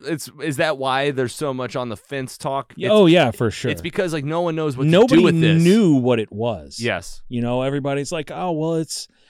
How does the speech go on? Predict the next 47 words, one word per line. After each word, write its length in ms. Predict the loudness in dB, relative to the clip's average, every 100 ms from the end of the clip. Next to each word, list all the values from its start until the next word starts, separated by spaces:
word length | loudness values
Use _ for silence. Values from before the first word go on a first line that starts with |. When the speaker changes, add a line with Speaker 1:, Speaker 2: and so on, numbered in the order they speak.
| _
Speaker 2:
it's 180 | -8 -4
a 40 |
procedural. 880 | -2 -2 -2 -2 -2 0 2 2 0 0
Oh, 300 | 0 2 0
it's 180 | -2 -4
a 60 |
sitcom. 760 | -4 -4 -4 0 0 -2 -4 -8
Oh, 200 | -8 -8
it's, 240 | -10 -14 -10
you 80 |
know, 240 | -6 -4 -4
m-, 200 | -6 -10
like, 320 | -8 -8 -6
cable 320 | 0 0 0
T 260 | -4 -8 -6
V. 560 | -8 -6 -6 -6 -8 -12
And, 220 | -12 -10
uh, 120 | -12
no, 400 | -12 -8 -4 -4
this 160 | -4 -4
is 200 | -2 -2
an 40 | -2
Speaker 1:
No. 60 |
Speaker 2:
M 100 | -2
C 160 | -2 -4
U 180 | -4 -4
show. 400 | -4 -4 -4 -6
It 80 | -10
needs 180 | -12 -10
to 80 |
be 140 | -10 -10
serious." 680 | -8 -2 -2 0 -4 -8 -10
And, 60 |
Speaker 1:
Yeah. 200 | -6 -6 -10 _ _ _ _ _ _
Speaker 2:
and 240 | -14 -12
it, 160 | -14 -12
it 80 | -8
was 340 | -4 -4 -6 -12 _
all 260 | 2 4 4
of 120 | 2
that 260 | 0 0 -2
and 200 | -2 0
none 140 | -2
of 140 | -4
it. 100 | -8 _ _ _ _ _ _ -20 -20 -20 -20 -8
And, 560 | -6 -4 -4 -4 -6 -8
uh, 180 | -14